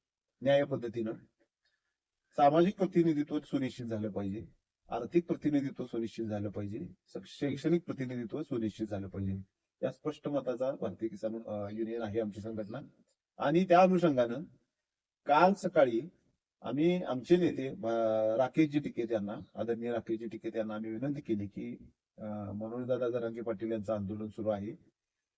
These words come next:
आणि सरकारनं त्यांची खाण्यापिण्याची आणि सुलभ शौचालयाची रसद तोडल्या-, तोडलेली आहे. म्हणजे सरकार अजूनही, अं, स्वतंत्र भारताचं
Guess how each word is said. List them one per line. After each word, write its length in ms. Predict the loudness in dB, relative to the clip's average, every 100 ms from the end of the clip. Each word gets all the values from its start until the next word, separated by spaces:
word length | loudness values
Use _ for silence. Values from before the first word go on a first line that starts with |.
| -8
आणि 200 | -4 0
सरकारनं 640 | 4 4 6 4 6 4
त्यांची 640 | 2 -2 0 0 0 -2 -8 -12 _ _ _
खाण्यापिण्याची 920 | -2 2 4 2 4 6 4 2 -4 -4 -6
आणि 440 | 0 2 2 0 0
सुलभ 260 | 4 4 4
शौचालयाची 640 | 4 4 4 4 2 2
रसद 280 | 0 0 -4 -2 2
तोडल्या-, 500 | 2 6 6 6 2
तोडलेली 380 | 2 2 2
आहे. 200 | 2 0 -6 -12 -20 _ _ _ _ _
म्हणजे 160 | -8 -2
सरकार 600 | 2 2 2 8 8 8 2
अजूनही, 560 | 2 4 4 4 4 2 -2 _ _ _ _ _ _ _ _ -16
अं, 340 | -12 -8 -10 -2
स्वतंत्र 380 | 0 2 6 10
भारताचं 580 | 10 10 8 8 4